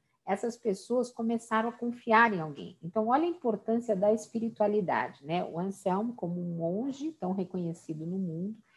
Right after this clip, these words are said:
ele pegou esses casos, trabalhando nesse centro clínico, é, numa atividade junto com,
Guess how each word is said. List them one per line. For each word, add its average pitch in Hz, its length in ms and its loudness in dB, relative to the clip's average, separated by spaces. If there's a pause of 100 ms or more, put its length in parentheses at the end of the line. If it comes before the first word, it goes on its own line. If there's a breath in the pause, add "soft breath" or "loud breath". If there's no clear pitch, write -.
(280 soft breath)
ele 220 160 4
pegou 226 420 6
esses 294 380 0
casos, 175 480 4
trabalhando 185 640 2
nesse 240 300 -4
centro 185 400 -6
clínico, 190 640 -4 (220)
é, 170 180 0
numa 185 240 -2
atividade 165 760 2
junto 202 400 -6
com, 156 360 -10